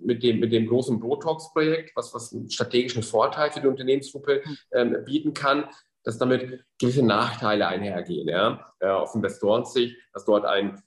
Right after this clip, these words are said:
Geschäftsmodell mit, mit verankert ist, mit betrieben wird, der Parallelimport, der Handel mit Arzneimitteln, die so gesehen mit Beauty und Botox, ähm,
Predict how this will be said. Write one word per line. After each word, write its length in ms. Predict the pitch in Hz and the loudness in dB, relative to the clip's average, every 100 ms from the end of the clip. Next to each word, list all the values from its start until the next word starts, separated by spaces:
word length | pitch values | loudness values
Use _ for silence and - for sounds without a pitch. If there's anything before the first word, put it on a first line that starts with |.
| - | -4
Geschäftsmodell 680 | 110 - 131 - 135 123 120 | -4 0 -2 0 0 2 2
mit, 340 | 120 120 - - | 0 -2 -12 -10
mit 140 | 117 | -8
verankert 560 | - - 131 135 127 120 | -4 0 0 2 0 0
ist, 160 | 123 | -4
mit 100 | 120 | -4
betrieben 520 | 113 107 117 131 139 131 | -2 -2 0 0 2 4
wird, 260 | 131 131 127 - _ | 4 4 0 -16 _
der 140 | - 104 | -6 -2
Parallelimport, 920 | 117 101 104 123 127 127 123 120 120 - - | 2 2 4 2 0 2 2 2 0 -14 -14
der 80 | 107 | -4
Handel 180 | 113 113 | 2 2
mit 120 | 107 | 2
Arzneimitteln, 920 | - - 101 117 117 113 110 110 110 _ | -4 -2 0 2 0 0 0 0 -4 _
die 320 | 104 104 104 - | -2 -2 -4 -8
so 140 | - | 0
gesehen 360 | 113 110 110 107 | 2 4 6 6
mit 320 | 104 104 - - - | 4 2 -14 -18 -8
Beauty 400 | 107 117 117 120 | 0 0 2 2
und 200 | 104 104 | 4 4
Botox, 540 | 107 110 117 101 - - _ _ | 2 4 2 0 -6 -18 _ _
ähm, 540 | - 92 90 87 - | -4 0 -2 -4 -12